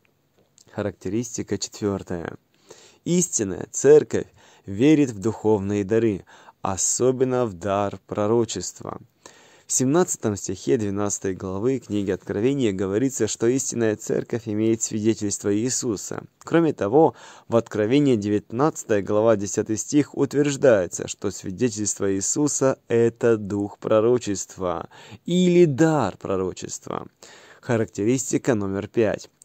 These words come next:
Истинная церковь является победоносной церковью. Женщина в Откровении двенадцатой главе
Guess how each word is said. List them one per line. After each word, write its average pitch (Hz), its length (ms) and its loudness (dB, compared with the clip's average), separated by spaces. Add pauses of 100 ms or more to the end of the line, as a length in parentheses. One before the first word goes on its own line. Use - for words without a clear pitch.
(100)
Истинная 110 460 0
церковь - 600 0 (380)
является 123 800 6
победоносной 123 960 4
церковью. - 760 -4 (420)
Женщина 104 680 0
в 92 40 -6
Откровении 101 580 -2
двенадцатой 95 680 -4
главе 110 420 -4